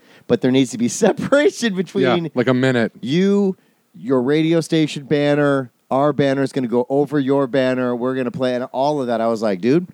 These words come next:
Speaker 2: Whatever you
Speaker 1: this
Speaker 2: want.
Speaker 1: place is gonna sell out." So,
Speaker 2: Yeah,
Speaker 1: um,
Speaker 2: go crazy.
Speaker 1: of course, whatever
Speaker 2: I thought
Speaker 1: you
Speaker 2: you were
Speaker 1: need.
Speaker 2: gonna say that they went out and then after you introduced them, they were like, "Ladies and gentlemen, Brian Irwin," and then you came back out
Speaker 1: <laughs>
Speaker 2: and you sang a couple of their number one tunes with them.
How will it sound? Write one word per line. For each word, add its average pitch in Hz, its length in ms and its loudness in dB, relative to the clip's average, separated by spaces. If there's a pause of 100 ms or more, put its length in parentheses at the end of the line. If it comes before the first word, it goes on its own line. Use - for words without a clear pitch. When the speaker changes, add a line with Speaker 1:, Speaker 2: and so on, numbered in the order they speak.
(100)
Speaker 2:
Whatever 131 280 2
you 151 60 2
Speaker 1:
this 113 80 4
Speaker 2:
want. 90 100 -2
Speaker 1:
place 139 180 2
is 113 80 -8
gonna 113 140 2
sell 113 240 2
out." 95 200 2
So, 98 480 0
Speaker 2:
Yeah, 110 240 2
Speaker 1:
um, 85 120 -8
Speaker 2:
go 113 140 2
crazy. 120 300 2
Speaker 1:
of 104 140 0
course, 107 340 0
whatever 110 220 0
Speaker 2:
I 107 40 -2
thought 110 100 0
Speaker 1:
you 135 80 2
Speaker 2:
you 131 60 2
were 131 60 0
Speaker 1:
need. - 100 -8
Speaker 2:
gonna 135 180 0
say - 160 -2
that 113 140 -2
they 135 100 2
went 127 160 2
out 117 160 2
and 110 100 -2
then 113 180 0
after 117 220 -6
you 120 160 0
introduced 107 360 0
them, 123 180 2
they 113 80 2
were 113 100 4
like, 104 180 0
"Ladies 151 240 0
and 139 120 -4
gentlemen, 139 400 0
Brian 131 540 0
Irwin," 143 600 2
and 107 100 0
then 110 80 0
you 113 80 -2
came 113 200 -2
back 214 340 2
out 214 280 2
Speaker 1:
<laughs> - 0 -
Speaker 2:
and 330 480 0
you 311 80 2
sang 135 260 -2
a 127 40 -6
couple 123 260 -4
of 110 40 0
their 113 100 4
number 117 220 0
one 110 240 2
tunes 139 340 -2
with 90 180 -2
them. 82 120 -8